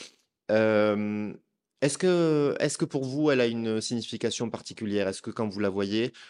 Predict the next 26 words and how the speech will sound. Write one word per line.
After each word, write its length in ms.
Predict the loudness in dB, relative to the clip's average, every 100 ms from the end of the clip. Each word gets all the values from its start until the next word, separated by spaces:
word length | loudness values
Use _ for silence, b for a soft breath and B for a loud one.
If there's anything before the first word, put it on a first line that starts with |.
| B
euh, 220 | 0 2 2
au 80 | 0
poignet, 480 | 2 2 2 0 0
euh, 100 | -2
sur 160 | -2
votre 260 | -2 -4 -4
montre, 400 | -4 -2 -4 -2
ou 60 | -2
est-ce 100 | -2
que 120 | -8
quand 200 | -8 -8
vous 120 | -8
la 60 | -6
voyez, 280 | -4 -4
je 100 | -6
sais 140 | -10 -12
pas 160 | -10
moi, 140 | -8 -8
sur, 280 | -8 -8 -12
euh, 540 | -14 -18 -20 -18 -10
sur 220 | -6 -4
l'horloge 380 | -2 -2 -2 -4
du 100 | -8
four 360 | -14 -10 -6 -4
à 60 |
micro-ondes, 640 | -6 -6 -2 0 0 -2